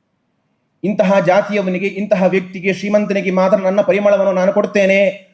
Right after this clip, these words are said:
ಅಂತ ಅನ್ನುವ ಭೇದ ಭಾವ ಪುಷ್ಪದಲ್ಲಿ ಇಲ್ಲ. ಯಾರ್ಯಾರು ಪುಷ್ಪದ ಸಮೀಪಕ್ಕೆ ಬರ್ತಾರೋ ಎಲ್ಲರಿಗೂ ಅದರ ಸುಗಂಧವನ್ನ, ಪರಿಮಳವನ್ನ ಕೊಟ್ಟೇ ಕೊಡುತ್ತೆ.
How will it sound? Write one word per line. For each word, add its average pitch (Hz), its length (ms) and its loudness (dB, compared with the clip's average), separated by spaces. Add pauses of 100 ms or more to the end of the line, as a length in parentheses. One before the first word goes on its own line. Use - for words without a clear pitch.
(140)
ಅಂತ 208 220 0
ಅನ್ನುವ 226 380 4 (200)
ಭೇದ 226 260 4 (120)
ಭಾವ 214 340 2
ಪುಷ್ಪದಲ್ಲಿ 240 540 0
ಇಲ್ಲ. - 460 -4 (1300)
ಯಾರ್ಯಾರು 240 540 4
ಪುಷ್ಪದ 233 340 -6
ಸಮೀಪಕ್ಕೆ 233 460 2
ಬರ್ತಾರೋ 226 460 4
ಎಲ್ಲರಿಗೂ 247 400 4
ಅದರ 254 260 2
ಸುಗಂಧವನ್ನ, 240 640 2
ಪರಿಮಳವನ್ನ 247 500 2
ಕೊಟ್ಟೇ 254 280 0
ಕೊಡುತ್ತೆ. 220 320 -2